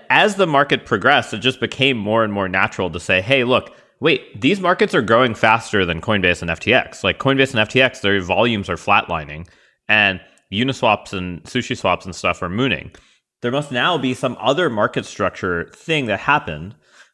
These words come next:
And our initial paper kind of doesn't capture that, right? It only captures the case when it's sort of the secondary or shittier market.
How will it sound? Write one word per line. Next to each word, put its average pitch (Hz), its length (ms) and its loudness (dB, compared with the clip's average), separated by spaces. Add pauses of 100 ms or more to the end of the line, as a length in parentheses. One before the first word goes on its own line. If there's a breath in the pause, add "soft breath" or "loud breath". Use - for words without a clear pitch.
(140)
And 127 360 0 (140)
our 123 180 4
initial 151 320 0
paper 123 480 0
kind 135 200 0
of 110 280 -4
doesn't 117 360 2
capture 110 360 0
that, 69 140 -10
right? 90 180 0
It 101 120 0
only 117 200 -2
captures 110 480 0
the 104 80 -2
case 101 320 -2
when 92 140 -4
it's 85 100 -6
sort 95 180 -2
of 82 120 -4
the - 40 -8
secondary 87 640 0
or 80 80 -4
shittier 82 440 -4
market. - 360 -10